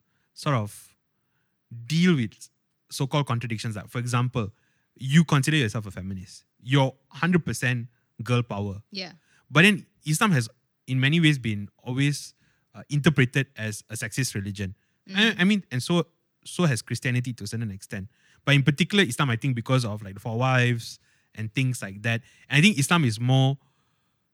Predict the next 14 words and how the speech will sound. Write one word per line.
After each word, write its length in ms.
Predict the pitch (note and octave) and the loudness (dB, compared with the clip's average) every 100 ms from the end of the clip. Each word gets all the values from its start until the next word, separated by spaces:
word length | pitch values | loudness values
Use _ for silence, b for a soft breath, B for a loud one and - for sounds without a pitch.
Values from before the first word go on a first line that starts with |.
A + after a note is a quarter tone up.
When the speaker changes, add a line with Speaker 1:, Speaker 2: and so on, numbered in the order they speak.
| _ _ | _ _
Speaker 1:
uh, 320 | - G#2+ G#2 F2 - | -10 -8 -10 -12 -12
stricter 640 | - - D3 - F#3 D#3+ - | -10 0 0 2 2 4 2
on, 440 | A#2+ B2 A#2+ B2 - _ _ _ _ _ - | 2 2 2 -4 -14 _ _ _ _ _ -14
uh, 280 | G#2+ G2+ G2 _ | -12 -12 -16 _
men 440 | B2 B2+ C3+ C#3+ C3 | -4 2 6 4 4
taking 280 | A#2+ B2+ | -2 -2
a 40 | A2+ | -2
leadership 400 | G#2 G#2+ G2+ A#2+ | -2 -4 -4 -6
role, 220 | G#2+ G2+ G2+ _ _ - | -6 -6 -8 _ _ 0
whereas 220 | C3 D#3+ | 4 4
Christianity 540 | - - C#3+ C#3+ - | 2 0 2 2 2
has 140 | A2+ G#2 | 0 0
sort 160 | C3 | -2
of 280 | G2+ G2 - | -4 -8 -14